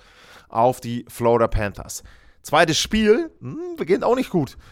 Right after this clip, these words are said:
für Florida. Charlie Coyle mit der Führung im ersten Spielabschnitt. Auch da wieder muss man sagen, naja, ne, also so ein bisschen vielleicht auch, sag ich mal, gegen den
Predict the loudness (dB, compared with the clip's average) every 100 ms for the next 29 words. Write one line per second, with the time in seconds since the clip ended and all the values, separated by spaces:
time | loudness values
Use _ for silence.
0 | -12 -4 0 2 2 4 2 4 2 2
1 | 0 4 4 4 0 0 -2 -4 -4 -2
2 | -4 -4 -6 -4 -4 -4 -6 -10 -8 -4
3 | -4 -4 -6 -6 -6 -12 -20 _ _ -4
4 | -4 2 6 6 6 2 2 2 0 -4
5 | _ -20 -20 _ -12 -6 -6 -2 -2 -2
6 | -4 -6 -4 -4 -6 -6 -6 -6 -8 -8
7 | -8 -10 -10 -10 -10 -10 -10 -8 -10 -10
8 | -20 -20 -20 -20 -20 -6 -6 -4 -8 -8
9 | -6 -4 -6 -8 -6 -6 -8